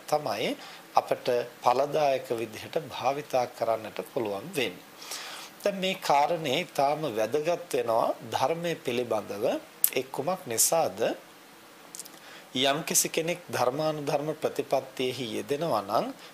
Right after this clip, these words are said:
ධර්මය ප්‍රයෝජනයට ගන්නවා නම්, ඒ තැනැත්තාට යම්කිසි පොතක තිබුණු පමණට, එහෙම නැත්නම් හාමුදුරුවෝ දෙසූ නිසා, අහවලා කිව් නිසා කියලා,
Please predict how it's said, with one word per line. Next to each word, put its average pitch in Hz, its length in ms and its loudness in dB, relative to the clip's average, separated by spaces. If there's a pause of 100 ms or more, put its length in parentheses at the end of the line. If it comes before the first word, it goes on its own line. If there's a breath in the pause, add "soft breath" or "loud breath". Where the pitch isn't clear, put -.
(100)
ධර්මය 151 480 0 (160)
ප්‍රයෝජනයට 156 840 -2
ගන්නවා 110 500 -4
නම්, 127 220 -2 (360 loud breath)
ඒ 147 160 0
තැනැත්තාට 120 880 0 (680 loud breath)
යම්කිසි 156 640 2 (200)
පොතක - 440 -2
තිබුණු 127 400 -2
පමණට, 117 600 0 (260)
එහෙම 147 240 -2
නැත්නම් 127 540 2 (220)
හාමුදුරුවෝ 131 760 2
දෙසූ 120 380 4
නිසා, 131 460 4 (380 loud breath)
අහවලා 151 580 4
කිව් 131 280 -4 (140)
නිසා 135 460 4
කියලා, 127 480 0